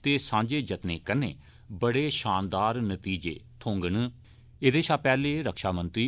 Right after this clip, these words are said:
होरें रूस दे रक्षा मंत्री आंद्रे बेलाओसव हुंदे कन्नै मास्को च फौजी सैह्योग बारै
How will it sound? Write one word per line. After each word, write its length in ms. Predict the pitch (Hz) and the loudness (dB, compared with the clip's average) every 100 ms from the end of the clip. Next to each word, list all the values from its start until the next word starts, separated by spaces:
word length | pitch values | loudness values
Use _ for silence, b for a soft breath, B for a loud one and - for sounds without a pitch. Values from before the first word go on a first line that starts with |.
| - | 0
होरें 420 | 127 117 131 131 | -2 0 0 -2
रूस 260 | 95 101 - | -2 -6 -4
दे 120 | 120 120 | -2 -2
रक्षा 340 | 90 - 82 | -4 -4 -4
मंत्री 460 | 82 85 85 104 110 123 - | -2 -2 -4 -4 -4 -4 -2
आंद्रे 360 | 82 85 95 107 104 - B - 85 | -2 -2 -2 -2 -2 -6 B -8 0
बेलाओसव 1200 | 107 104 113 120 120 - - 120 110 110 131 127 131 | 2 2 2 2 -2 -8 -4 0 0 0 0 0 0
हुंदे 240 | 123 101 80 | 2 2 0
कन्नै 240 | 107 117 98 87 | 0 0 0 0
मास्को 380 | 82 - - 120 | -2 -2 -2 -2
च 260 | - 123 | 0 -2
फौजी 380 | 123 95 82 113 | 0 -2 0 -2
सैह्योग 400 | 117 90 80 80 71 | 0 -2 -2 -4 0
बारै 260 | 85 113 | 0 0